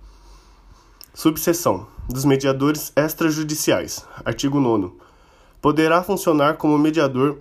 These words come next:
extrajudicial qualquer pessoa capaz que tenha a confiança das partes e seja capacitada para fazer mediação,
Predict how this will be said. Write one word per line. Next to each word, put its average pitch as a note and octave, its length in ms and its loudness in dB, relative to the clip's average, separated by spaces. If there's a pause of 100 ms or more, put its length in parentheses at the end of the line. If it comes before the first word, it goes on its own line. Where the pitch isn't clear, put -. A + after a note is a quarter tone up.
extrajudicial D3+ 920 0
qualquer E3+ 360 0
pessoa E3+ 300 0
capaz C#3+ 400 -2
que C3+ 100 -6
tenha C3+ 240 -2
a B2+ 100 -2
confiança C#3+ 600 -2
das C#3 160 -4
partes C3 500 -2
e D3 60 -4
seja C#3 280 -4
capacitada D#3 760 -2
para D#3 180 -2
fazer C#3 260 -2
mediação, D3 540 -4